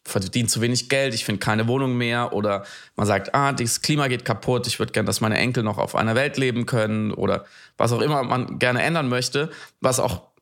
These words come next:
ein, ein gerechter Wunsch sein kann. Und man hat immer wieder diese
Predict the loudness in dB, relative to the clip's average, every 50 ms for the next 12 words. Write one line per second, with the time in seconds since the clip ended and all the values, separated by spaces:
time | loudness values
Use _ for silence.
0 | _ _ _ _ _ -2 -2 -2 -2 -4 -6 -6 -4 -2 -2 -2 -2 -2 0 2
1 | 2 2 2 2 0 0 0 0 0 0 0 0 0 0 0 0 -2 -2 -2 -2
2 | -2 -2 -4 -8 -12 -16 -16 -16 -18 -20 _ _ 0 2 2 2 2 2 2 0
3 | -2 -4 -6 -4 -2 0 0 0 0 0 0 2 2 0 0 0 0 0 0 0
4 | 0 0 0 0 0 0 0 0 0 -2 -4 -6 -8